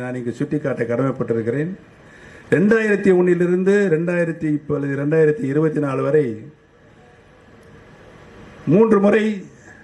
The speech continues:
ஆளுகின்ற பொறுப்பிலும் இரண்டு முறை எதிர்க்கட்சி நிலையில் இருந்தாலும், தேனி மாவட்டத்தில் எல்லா கல்வி நிறுவனங்களையும் கொண்டு வந்தாச்சு. மருத்துவக் கல்லூரி, அக்ரிகல்ச்சர் காலேஜ், இன்ஜினியரிங் காலேஜ், அப்புறம் அரசு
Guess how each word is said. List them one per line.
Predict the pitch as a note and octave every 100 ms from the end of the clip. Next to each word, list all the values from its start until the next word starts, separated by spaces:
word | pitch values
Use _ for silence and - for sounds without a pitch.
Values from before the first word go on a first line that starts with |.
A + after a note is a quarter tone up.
| - -
ஆளுகின்ற | D#3+ F#3+ F#3 F#3 F3
பொறுப்பிலும் | E3 D#3+ D#3+ F#3+ D#3+
இரண்டு | E3 E3+
முறை | F3 E3+
எதிர்க்கட்சி | D3+ F3+ F3+ D#3+ D#3+
நிலையில் | C#3+ D3 D3 C3+
இருந்தாலும், | D3+ D3 D3 C#3 A2+ - - _ _ _ _ _ _ _ - _ - - -
தேனி | E3+ G3+ A3 G#3
மாவட்டத்தில் | F#3 F3 E3 D#3 F3 F#3 F#3+ - _ _ _ _ - - - -
எல்லா | B2+ D#3 F3 E3 D3+
கல்வி | C#3+ D#3+
நிறுவனங்களையும் | E3 D#3 D3+ D#3 C#3+
கொண்டு | C3 C3
வந்தாச்சு. | A#2+ A#2 - - - _ _ _ _ - _ - - - - B2+
மருத்துவக் | D#3+ E3 D#3+ D3+
கல்லூரி, | C3+ B2+ C3+ D3 D3+ - - - _ - - - - - - B2
அக்ரிகல்ச்சர் | F3 E3+ D#3+ D3+ D3 B2+
காலேஜ், | B2 A#2+ A#2 C3+ A2+
இன்ஜினியரிங் | B2+ D#3+ D#3 C#3+ B2
காலேஜ், | B2 A#2+ A#2
அப்புறம் | A#2+ D3+ E3
அரசு | D3+ -